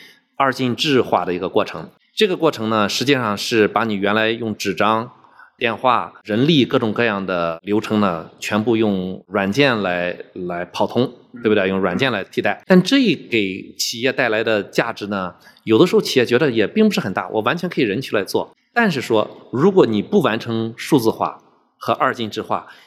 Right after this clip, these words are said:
你以后就没法走上智能化。就如果你的竞争对手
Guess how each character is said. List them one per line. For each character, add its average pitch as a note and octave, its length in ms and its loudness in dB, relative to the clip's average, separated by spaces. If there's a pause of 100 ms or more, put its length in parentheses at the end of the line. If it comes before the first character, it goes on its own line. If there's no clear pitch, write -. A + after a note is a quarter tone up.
(100)
你 C#3+ 140 0
以 A#2 100 2
后 A#2+ 140 2
就 A2 120 2
没 F#2 240 0
法 D#2+ 400 -6
走 E2+ 240 -2
上 F#2+ 200 -8
智 - 140 -2
能 F2 140 -4
化。 - 260 -6
就 C#3 300 6 (240)
如 F3+ 180 4
果 G3+ 140 4
你 A2+ 100 -2
的 C3 80 4
竞 D#3+ 180 4
争 F3 120 2
对 E3+ 120 6
手 F#2 300 -2